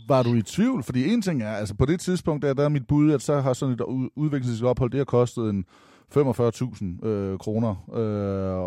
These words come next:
og så var der selvfølgelig nogle lommepenge og alt det, der skulle til. Men, men det næste år, er det så bare ved en værtsfamilie, hvor alt er taget, altså, så kender du jo selvfølgelig nogen, og træneren ved, det her, det vil være en god idé, og, eller hvordan fortsætter år to?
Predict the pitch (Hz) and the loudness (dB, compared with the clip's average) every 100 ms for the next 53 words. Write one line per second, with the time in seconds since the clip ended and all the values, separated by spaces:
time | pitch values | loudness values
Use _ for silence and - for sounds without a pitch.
0 | 92 98 147 135 127 123 101 110 131 117 | -4 -2 0 2 4 2 0 0 0 2
1 | 113 110 127 120 113 110 107 107 117 98 | 4 4 2 0 0 0 -2 -2 -2 -4
2 | - - 110 113 - _ _ _ 139 135 | -6 -4 -2 -4 -8 _ _ _ 0 2
3 | 127 127 120 131 190 - 170 156 123 123 | 2 2 2 2 2 2 2 4 2 0
4 | 127 175 175 165 151 151 139 135 160 - | -2 2 2 4 4 4 2 2 0 0
5 | 143 143 131 123 117 98 90 104 - 143 | -2 0 -2 0 2 0 -4 -10 -2 0
6 | 170 165 123 143 127 110 110 107 98 110 | 2 0 0 0 2 2 0 -2 -2 -2
7 | 113 101 127 110 - _ _ - - - | -2 -4 -6 -12 -12 _ _ -6 -6 0
8 | 180 233 165 107 104 135 139 127 127 139 | 4 4 4 2 -2 -2 0 0 0 0
9 | 117 139 160 175 123 127 110 143 135 135 | -2 -2 0 0 2 2 0 2 0 2
10 | 143 123 120 139 117 120 95 101 98 98 | 0 0 0 0 2 0 -2 -4 -4 -6
11 | _ _ 123 123 120 156 - 165 175 156 | _ _ 0 0 2 0 2 0 0 0
12 | 131 107 - 120 113 151 | 0 -2 -2 -6 -2 -4